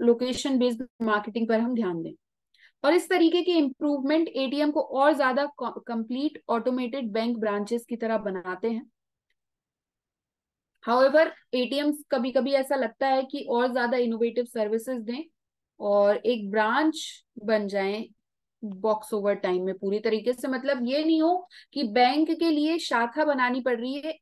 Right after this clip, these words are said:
अगर एटीएम में ही इतनी सारा, इतनी सारी facilities आ जाएंगी तो और जगह branch ना सेटअप करते हुए हम एटीएम सेटअप कर सकते हैं और एटीएम की cost इतनी ज्यादा नहीं लगती है as compare to branches। But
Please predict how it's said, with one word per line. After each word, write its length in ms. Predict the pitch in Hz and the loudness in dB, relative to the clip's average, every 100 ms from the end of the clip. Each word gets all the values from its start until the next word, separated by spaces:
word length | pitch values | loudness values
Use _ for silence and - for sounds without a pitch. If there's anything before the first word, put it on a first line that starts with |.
| _ | _
अगर 240 | 269 302 294 | 4 4 4
एटीएम 400 | 262 302 330 330 | 2 2 4 6
में 100 | 320 | 8
ही 220 | 330 320 | 6 4
इतनी 300 | 311 294 330 | 2 2 4
सारा, 440 | 311 294 285 269 - | 2 4 2 2 -4
इतनी 300 | 254 269 302 | -6 -4 0
सारी 440 | 285 285 302 - _ | 0 0 -4 -6 _
facilities 500 | 247 262 262 285 269 | -6 -4 -4 -2 2
आ 140 | 254 | 2
जाएंगी 440 | 254 247 233 277 370 _ - - _ | 4 2 2 -2 -6 _ -20 -20 _
तो 80 | 302 | 2
और 400 | 294 254 269 302 | 4 4 4 6
जगह 280 | 302 285 320 | 4 4 4
branch 720 | 202 196 196 226 240 302 320 | 2 -10 -2 0 2 0 0
ना 160 | 302 302 | -2 -2
सेटअप 340 | 262 240 247 | -4 -4 -4
करते 220 | 262 233 254 | -4 -2 2
हुए 120 | 302 | 2
हम 300 | 285 311 370 _ _ _ _ 269 | 2 0 -2 _ _ _ _ -2
एटीएम 340 | 285 320 320 | 2 4 4
सेटअप 320 | 311 233 247 | 2 0 -2
कर 180 | 226 233 | -2 -4
सकते 360 | 226 226 _ 269 | -4 -12 _ -6
हैं 120 | 320 | -2
और 200 | 330 320 | -2 -2
एटीएम 320 | 277 311 320 | -4 0 0
की 120 | 311 302 | 0 0
cost 340 | 269 269 - | 0 0 -6
इतनी 280 | 226 240 240 | -8 -8 0
ज्यादा 260 | 226 220 | 0 2
नहीं 280 | 233 220 262 | 0 0 0
लगती 360 | 277 247 - 294 | 0 -2 -6 0
है 100 | 294 | 0
as 100 | - | 0
compare 720 | 214 190 - _ _ _ 208 247 | -8 -10 -14 _ _ _ -14 -10
to 80 | 359 _ - _ | -12 _ -20 _
branches। 400 | 269 208 180 160 - _ _ _ 214 | 2 2 0 -8 -12 _ _ _ -2
But 220 | 202 | 0